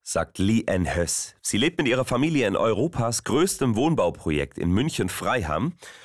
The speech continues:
und hat dort eine völlig neue Form von Kirche gegründet, das Projekt K.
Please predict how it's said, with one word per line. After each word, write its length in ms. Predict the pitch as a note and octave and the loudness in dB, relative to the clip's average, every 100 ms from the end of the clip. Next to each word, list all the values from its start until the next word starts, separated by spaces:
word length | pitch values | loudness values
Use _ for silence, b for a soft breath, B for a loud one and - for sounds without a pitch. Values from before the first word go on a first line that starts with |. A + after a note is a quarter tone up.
| B | B
und 160 | - G2 | -6 -2
hat 160 | A#2+ A2+ | 0 0
dort 240 | C#3+ - | 0 2
eine 120 | A2+ | 0
völlig 460 | - - F3 F3 B2 | 0 0 2 2 2
neue 280 | A#2+ C3 A2+ | 2 2 0
Form 280 | A2+ A#2 | 0 0
von 260 | A2 G2 F#2+ | 0 -2 -4
Kirche 420 | - C3+ D3 E2+ | 0 0 0 -4
gegründet, 760 | D#2 D2 C#2+ D2 - - - - | -4 -6 -6 -8 -12 -18 -20 -8
das 240 | - E2 - | -4 -2 -4
Projekt 600 | - F#2+ F#2 B2 - - | -2 2 2 0 -8 -8
K. 340 | G2+ G2 D#2 | -4 -4 -6